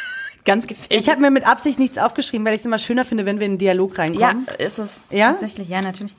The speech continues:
Speaker 2: Okay. Was war euer Hack zweitausendneunzehn?
Speaker 1: Oh, ich wusste es. Äh, jetzt darfst du zuerst anfangen.
Speaker 2: Ja.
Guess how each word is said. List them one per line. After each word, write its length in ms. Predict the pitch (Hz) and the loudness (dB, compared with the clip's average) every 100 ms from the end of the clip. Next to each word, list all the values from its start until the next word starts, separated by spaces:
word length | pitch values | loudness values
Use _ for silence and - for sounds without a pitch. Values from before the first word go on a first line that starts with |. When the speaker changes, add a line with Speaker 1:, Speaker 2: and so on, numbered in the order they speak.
| _ | _
Speaker 2:
Okay. 420 | 208 220 208 180 180 _ _ - - _ 151 | -4 0 2 0 -2 _ _ -20 -20 _ -2
Was 380 | 175 233 - | 0 0 -2
war 280 | 214 208 - | 2 2 2
euer 360 | 190 226 226 220 | 2 4 2 2
Hack 420 | - 208 208 - - | 0 -2 -2 -4 -12
zweitausendneunzehn? 1200 | - 196 202 - 190 190 185 185 185 202 170 175 | -2 0 0 0 0 2 2 4 2 2 2 2
Speaker 1:
Oh, 20 | |
ich 60 | 170 | 0
wusste 40 | - - 160 | -6 -10 -12
es. 200 | 165 - _ _ - _ _ - | -14 -20 _ _ -20 _ _ -10
Äh, 1500 | 151 113 67 - - - - - 50 - - - - - - 180 - 185 | -6 -4 -2 -2 -4 -4 -4 -4 -4 -4 -4 -4 -6 -2 -2 -4 -6 4
jetzt 260 | 190 190 | 4 4
darfst 220 | 180 147 | 2 2
du 80 | 160 | -2
zuerst 260 | 156 151 151 | -4 -6 -6
anfangen. 420 | 156 156 147 - _ _ _ _ _ _ _ _ _ _ _ - | -6 -8 -10 -16 _ _ _ _ _ _ _ _ _ _ _ -8
Speaker 2:
Ja. 400 | 131 123 110 | -6 -4 -6